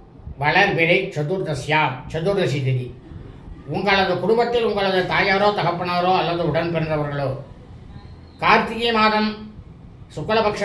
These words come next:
வளர்பிறை சதுர்தசி திதியில் மரணித்து இறந்து இருப்பார்களே ஆனால் அவர்களுக்கு தாங்கள் வருஷா வருஷம் செய்யக்கூடிய பித்திருக்கர்மாக்களாகிய சிரார்த்தம், திதி, தவசம் ஆகியவற்றை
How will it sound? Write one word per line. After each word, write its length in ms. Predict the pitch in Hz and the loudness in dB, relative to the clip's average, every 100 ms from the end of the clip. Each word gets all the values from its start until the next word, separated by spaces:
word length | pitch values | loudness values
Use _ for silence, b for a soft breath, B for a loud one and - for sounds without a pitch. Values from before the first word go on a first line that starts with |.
| 196 | 0
வளர்பிறை 400 | 156 190 180 190 185 | 0 2 2 2 2
சதுர்தசி 500 | 139 185 208 185 - 180 | 0 0 0 0 -2 -4
திதியில் 340 | 175 170 170 156 | -4 -2 0 0
மரணித்து 360 | 143 175 170 170 | 0 -2 -2 -2
இறந்து 300 | 143 165 165 156 | -2 -2 -2 -2
இருப்பார்களே 480 | 160 165 165 160 156 147 | -2 0 -2 2 2 2
ஆனால் 260 | 139 143 127 - - - - - - - - - - 147 | 0 -4 -6 -10 -18 -20 -18 -18 -18 -18 -18 -16 -2 4
அவர்களுக்கு 480 | 185 214 202 190 180 135 | 6 6 4 2 -2 0
தாங்கள் 360 | 180 220 220 185 | 0 0 0 0
வருஷா 280 | 160 185 214 220 | 0 2 2 4
வருஷம் 380 | 214 208 208 208 | 2 0 -2 -4
செய்யக்கூடிய 420 | 196 196 185 185 170 | -4 -4 -2 -4 -4
பித்திருக்கர்மாக்களாகிய 920 | - 196 202 196 185 180 180 175 175 165 | -4 -4 -2 -2 -2 -2 -2 0 0 0
சிரார்த்தம், 440 | 139 170 170 170 | 0 -2 -2 -4
திதி, 200 | 156 151 175 - | -4 -4 -2 -2
தவசம் 320 | 156 175 170 | -2 -2 -2
ஆகியவற்றை 440 | 156 160 160 151 | -2 -2 -4 -4